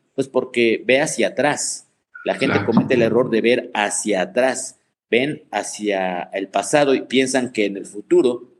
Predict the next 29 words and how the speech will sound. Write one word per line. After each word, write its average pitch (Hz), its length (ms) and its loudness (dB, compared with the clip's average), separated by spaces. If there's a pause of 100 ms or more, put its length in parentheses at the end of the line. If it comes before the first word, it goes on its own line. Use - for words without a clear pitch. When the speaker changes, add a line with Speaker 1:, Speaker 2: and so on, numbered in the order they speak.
Speaker 1:
va 110 100 6
a 120 40 -2
seguir 120 360 0
la 113 100 4
misma 113 340 -2
trayectoria, 101 600 0
cuando 101 280 -10
probablemente, 127 840 -2 (180)
si - 140 -8
estás 131 240 -2
entrando 131 420 0
en 113 60 -4
el 92 120 -6
precio 123 360 -2
muy 135 240 2
alto, 139 500 0 (720)
muy 127 240 0
probablemente 123 920 2 (120)
corras 120 300 2
el 110 100 2
riesgo 104 280 2
de 104 120 2
que - 80 -4
el 92 60 -4
precio 95 280 -2
se 101 120 -4
vaya 90 260 0
para 85 140 -4
abajo. 127 320 -2